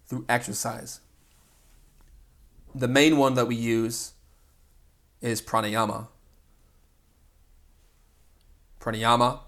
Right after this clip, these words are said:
or alchemy. With pranayama, with interchangeable nostril breathing,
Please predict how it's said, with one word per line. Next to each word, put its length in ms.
or 220
alchemy. 480
With 180
pranayama, 640
with 220
interchangeable 1040
nostril 420
breathing, 480